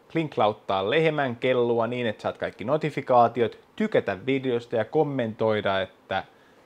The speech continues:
pelottiko sinua tämän boomin aikana vaihtaa taustakuvakseni minun kuva, että meneekö puhelin tilttiin. Ja voin kertoa sen vielä tilauksestani, että se on täysin ilmaista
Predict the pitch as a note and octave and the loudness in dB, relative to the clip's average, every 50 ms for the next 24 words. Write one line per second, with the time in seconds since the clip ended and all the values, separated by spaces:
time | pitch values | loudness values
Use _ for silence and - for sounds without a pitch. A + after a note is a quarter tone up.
0 | _ - C3+ D3 D3 C#3 A#2 - - - - - - E3 D#3+ - F3 E3+ D#3+ D3+ | _ 2 4 4 6 4 4 2 -2 -10 -8 -4 -4 -2 -2 0 -2 -2 0 0
1 | C#3+ B2+ - - C#3 C3+ C3 B2+ A#2 A2+ A#2 C3+ C3+ B2 A#2+ A#2 A#2 A#2+ B2+ B2 | 0 0 2 2 2 2 2 -2 -2 0 0 0 2 2 0 0 0 0 2 2
2 | A#2 G#2+ - - A2 G#2 G2+ G2 G#2+ A2 G#2 G#2 - - G#2+ G2+ - - - A2+ | 2 0 -2 -2 -2 -2 2 4 4 4 4 2 0 -2 -2 -2 -2 4 6 6
3 | A2 G#2+ G#2 - - G2 - G#2+ A2+ G2 - - G2+ F#2+ F#2+ G#2+ B2+ C3+ A#2+ A2 | 6 6 4 0 -6 -6 -4 -4 -6 -6 -6 -8 -10 -8 -8 -6 -6 -4 -4 -4
4 | G#2 G#2 - B2+ B2 A2 A2+ G#2+ G2+ - - - - - _ - G#2+ G2+ - - | -6 -6 -6 -4 -2 2 2 2 2 2 -6 -20 -20 -20 _ -8 -8 -8 -4 -4
5 | G2+ G2 F#2 F2 F2+ F#2+ F#2+ - C#3+ - C#3+ B2 A#2 A2 G2+ F#2+ F#2 F2+ - - | -4 -4 -2 -4 -4 -4 -4 -6 -6 -4 -2 -2 -2 -2 -4 -6 -8 -10 -8 -8
6 | G#2+ G2 - - _ _ _ - - - - - - - _ _ _ _ - - | -8 -8 -10 -14 _ _ _ -20 -20 -20 -20 -20 -20 -20 _ _ _ _ -4 0
7 | A#2+ A2+ B2 B2 A2+ B2+ B2+ A#2+ - - B2 A#2 - - F3 E3 D#3+ C#3+ C3+ A2+ | 2 2 2 2 4 4 4 4 4 4 2 2 2 2 2 2 2 4 4 2
8 | G#2+ - D3+ D3+ D#3 C#3+ C3+ C3+ - - A2+ - - B2+ A#2+ A#2+ A#2 G#2+ - - | 2 2 4 6 8 8 8 6 2 -8 -10 -4 -2 -2 0 0 0 -2 -4 -2
9 | - C3+ B2 A#2 A2+ - - - E3 F3+ F3+ E3+ C3 A#2 - B2 A#2 A#2 - G3+ | -2 0 0 0 -2 -6 0 2 4 4 4 2 -2 -6 -6 -8 -8 -8 -6 -4
10 | G3+ G#3 F#3+ F3 D3+ D3 D3 C#3+ C#3+ C#3 C3 B2 - - - C3+ B2 | -4 0 2 0 0 0 0 -2 -2 -2 -4 -8 -8 -4 -2 0 0